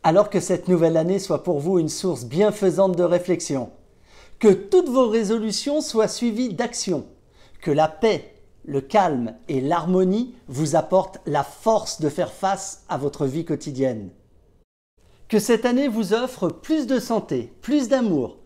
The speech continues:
plus de bonheur et de richesse. Que deux mille vingt et un soit pour vous une année merveilleuse et abondante à souhait. Enfin, pour conclure, que ces prochains jours vous apportent la certitude que le meilleur vous appartient.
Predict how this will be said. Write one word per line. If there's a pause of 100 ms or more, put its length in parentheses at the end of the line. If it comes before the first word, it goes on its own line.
(180)
plus
de
bonheur
et
de
richesse. (360)
Que
deux
mille
vingt
et
un
soit
pour
vous
une
année
merveilleuse (100)
et
abondante
à
souhait. (1120)
Enfin,
pour
conclure, (160)
que
ces
prochains
jours
vous
apportent
la
certitude (240)
que
le
meilleur
vous
appartient.